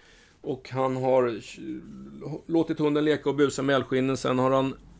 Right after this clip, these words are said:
lagt ut det där i skogen, gått undan några meter, en tjugo trettio meter till att börja med, visslat in hunden och den har kommit, och sen har han fått gå tillbaks till skinnet och så har han ökat avståndet gradvis. Jag tycker det var ett litet enkelt kul tips, därför att det,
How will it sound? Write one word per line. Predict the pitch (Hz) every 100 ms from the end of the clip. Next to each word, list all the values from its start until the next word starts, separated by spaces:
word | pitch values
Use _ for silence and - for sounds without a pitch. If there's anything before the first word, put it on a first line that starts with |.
| -
lagt | - 139 131
ut | 127 123
det |
där | 139 123
i |
skogen, | 120 117 107 107 107 95 - - - - - - - - -
gått | 143 156 160
undan | 165 135 147
några | 165 165
meter, | 143 127 - 131 131 - - - - - - - - -
en | 139 135 127
tjugo | 151 127
trettio | 123 127 127
meter | 123 117
till | 127 120
att |
börja | 120 120 110
med, | 110 110 101
visslat | 139 139 151 143
in | 131
hunden | 127 123 120
och | 120
den | 117 113
har | 110
kommit, | 147 139 160 185
och | 165
sen | 135
har | 123
han | 120
fått | 123 -
gå | 120
tillbaks | 120 113 107
till | -
skinnet | 107 110 104 104
och | 107
så | 113
har |
han | 110
ökat | 101 - 101
avståndet | 98 90 - 95 92 90
gradvis. | 95 85 87 95
Jag | 104 131 127
tycker | 160
det | 147
var | 139
ett | -
litet | 139 127 110
enkelt | 123 120 113
kul | - 110
tips, | 107 107 104 -
därför | 104 104
att | 104 -
det, | 107 101 101